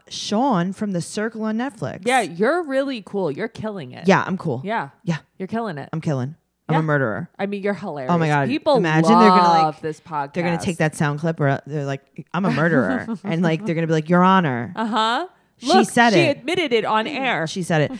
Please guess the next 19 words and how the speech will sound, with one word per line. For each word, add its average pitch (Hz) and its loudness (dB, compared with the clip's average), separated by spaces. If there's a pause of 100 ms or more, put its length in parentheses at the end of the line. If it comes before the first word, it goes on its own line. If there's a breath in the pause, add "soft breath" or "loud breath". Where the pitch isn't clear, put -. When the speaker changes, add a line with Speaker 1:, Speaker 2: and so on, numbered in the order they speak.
Speaker 2:
<laughs> - -
Speaker 1:
Let's 240 -4
talk 302 2
about 190 0
the 165 0
best 170 0
first. 123 -6
We're 170 -2
gonna 180 0 (140)
come 170 -4 (160)
in 147 -4
swinging 139 -6
right 113 -8
now. 82 -10
Speaker 2:
We're 185 -4
coming 220 -4
in 185 -6
hot. 160 -10 (200)
Speaker 1:
Rachel 285 0